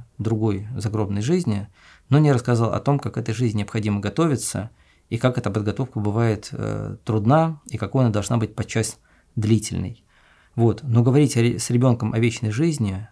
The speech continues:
о жизни с Богом обязательно нужно. Тогда будет гораздо легче говорить и о смерти родного, близкого человека. Всё равно это будет непростой разговор, всё равно это будет разговор болезненный, и ребёнок будет чувствовать боль и скорбь. Но чем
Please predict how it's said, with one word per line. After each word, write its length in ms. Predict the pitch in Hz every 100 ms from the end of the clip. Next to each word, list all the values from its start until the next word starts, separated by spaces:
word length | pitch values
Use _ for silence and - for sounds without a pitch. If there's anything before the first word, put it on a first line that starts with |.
| _
о 100 | -
жизни 280 | 107 110 110
с 60 | 101
Богом 380 | 143 147 113 117
обязательно 460 | 110 107 123 - 107
нужно. 300 | 101 113 98
Тогда 240 | 101 104
будет 200 | 110 110
гораздо 340 | 110 110 110
легче 440 | 107 147 - 104 107 _ _ _ -
говорить 420 | 117 123 131 - -
и 160 | 123
о 140 | 135 110
смерти 580 | - 117 117 113 107 -
родного, 440 | 107 104 127 113
близкого 400 | 101 101 - 104
человека. 640 | 98 117 107 101 101 104 113 _ - - -
Всё 160 | -
равно 260 | 139 143 120
это 220 | 107 110
будет 400 | 104 104 98 - -
непростой 440 | 107 104 104 160
разговор, 580 | 151 131 120 117 117 117 _ _ _
всё 160 | - 110
равно 100 | 113
это 100 | 107
будет 140 | 107
разговор 320 | 110 104 110 107
болезненный, 640 | 107 139 147 123 117 117
и 180 | - 104
ребёнок 380 | 101 143 127
будет 200 | 117 117
чувствовать 400 | 117 120 - 107
боль 280 | 110 110 110
и 20 |
скорбь. 400 | 107 - 110 107 -
Но 140 | 110 110
чем 400 | 131 120 127